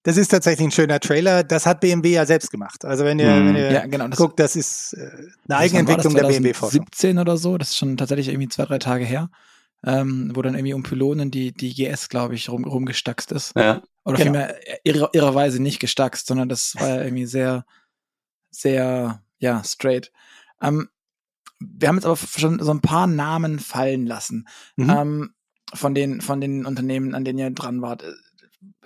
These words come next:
Speaker 3: sind ja auch bekannte Namen wie jetzt Lime zum Beispiel, also diese, diese,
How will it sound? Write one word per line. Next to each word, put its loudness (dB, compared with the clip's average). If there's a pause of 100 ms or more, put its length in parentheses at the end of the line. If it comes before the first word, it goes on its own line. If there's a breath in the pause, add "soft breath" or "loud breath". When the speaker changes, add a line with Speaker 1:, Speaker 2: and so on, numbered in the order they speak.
(220)
Speaker 3:
sind -8
ja -2
auch -4
bekannte -2
Namen -2
wie -2
jetzt -6
Lime 0
zum -4
Beispiel, -2
also -2
diese, -4
diese, -4